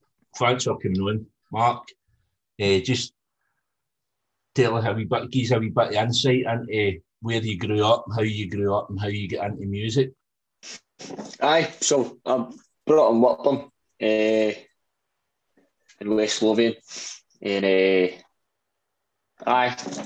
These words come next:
Speaker 2: it's not the best place, but it's not the worst place either. Uh,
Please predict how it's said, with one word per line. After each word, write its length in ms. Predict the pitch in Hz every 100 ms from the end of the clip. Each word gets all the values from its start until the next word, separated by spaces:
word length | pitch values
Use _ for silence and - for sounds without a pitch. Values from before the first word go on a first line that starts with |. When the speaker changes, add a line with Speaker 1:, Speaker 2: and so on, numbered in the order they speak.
| -
Speaker 2:
it's 140 | - 151
not 100 | 151
the 80 |
best 320 | 123 120 139 -
place, 240 | 143 135
but 320 | - - - - _ - - - _ _ _
it's 160 | - -
not 100 | 175
the 100 | 110
worst 220 | 113 -
place 240 | 131 113 117
either. 300 | 135 127 - _
Uh, 440 | - 113 113 110